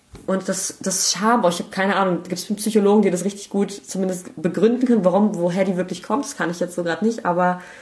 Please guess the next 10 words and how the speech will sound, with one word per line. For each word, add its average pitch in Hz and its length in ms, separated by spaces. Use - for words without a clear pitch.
das 185 180
aufzulösen 269 1000
geht 202 300
für 226 120
mich 208 360
immer 262 260
nur 247 500
darüber, 214 380
dass 208 200
ich 208 300